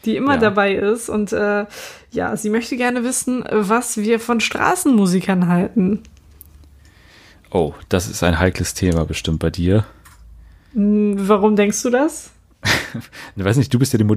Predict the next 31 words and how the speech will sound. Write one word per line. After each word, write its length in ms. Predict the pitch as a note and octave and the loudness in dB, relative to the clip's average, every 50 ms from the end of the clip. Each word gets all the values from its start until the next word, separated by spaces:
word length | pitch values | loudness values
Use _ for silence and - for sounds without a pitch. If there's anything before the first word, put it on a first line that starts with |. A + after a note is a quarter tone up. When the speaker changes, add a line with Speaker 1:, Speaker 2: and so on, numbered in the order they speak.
| G2+ G#2 | 0 0
Speaker 2:
musikalische 540 | - G#2+ G2+ F#2+ F#2+ - G#2 A2+ B2 G#2 - | -2 -2 -2 -2 -2 0 0 0 0 0 -2
von 120 | - F2 F2 | -2 -4 -4
uns 120 | E2+ - | -4 -4
beiden. 380 | - D#2+ D#2 D#2+ F2 G#2 A#2 - - - - - - - - _ _ _ _ _ | -2 -2 -2 -2 -2 -4 -4 -6 -10 -20 -20 -20 -20 -20 -20 _ _ _ _ _
Und 420 | - - F#2+ F#2 F2+ F2 - - - | -2 0 0 0 0 -2 -4 -8 -12
ich 100 | F2 - | -10 -4
glaube, 220 | - G2+ G2 G#2+ | 0 0 2 4
du 60 | G#2+ | 2
hast 140 | G#2+ G2+ - G#2 | 2 2 0 0
da 40 | |
eine, 300 | G2 F#2 F#2+ F#2+ E2 - - | 0 2 2 2 2 0 -2
du 220 | - - - G2+ | -8 -8 -6 -6
hast 80 | G2 - | -4 -2
da 60 | - | -2
eine, 160 | G2 F#2+ - - | -2 -2 0 0
eine 180 | F#2+ F#2 F#2 | 0 0 0
dezidierte 520 | - A2 A2+ - - G2+ F#2+ A2 A2 - F#2+ | 2 0 -2 0 -2 0 0 0 0 0 0
Meinung 260 | F2+ F#2+ G2 F#2 E2 | 0 2 2 0 0
dazu. 380 | D#2 D2 - - - D2+ D#2 - _ _ _ _ _ _ - - - - _ _ _ - - - - - - - - - - - - - - - - - - - - - - - - - - - | -2 -4 -8 -8 -10 -10 -10 -10 _ _ _ _ _ _ -20 -20 -20 -20 _ _ _ -18 -18 -16 -18 -20 -20 -20 -20 -20 -20 -20 -20 -20 -20 -20 -20 -20 -20 -20 -18 -18 -18 -18 -18 -20 -12 -4
Vielleicht 180 | - G#2+ G#2+ | -2 2 4
auch 40 | A#3+ | 4
Speaker 1:
Also 120 | A3 G3 G#2+ | 4 4 4
Speaker 2:
schon 80 | G#2+ G2+ | 2 2
persönliche 380 | G#2 F#2 G#2 A2+ A#2+ A2 - F#2 | 2 0 0 0 0 0 0 -2
Erfahrungen 360 | F2+ - F#2 G#2 D3 C3 F#2 | -4 -2 -2 -2 -2 -2 -4
damit 200 | D#2+ D2+ D#2+ - | -6 -8 -10 -8
gemacht, 280 | - E2 D2 D2 - | -10 -10 -10 -8 -6
weiß 120 | - G#2+ - | -6 -6 -6
ich 60 | - A2 | -6 -8
ja 80 | F#2 | -8
nicht. 280 | D2+ D2 D#2+ - - - | -8 -8 -10 -12 -16 -20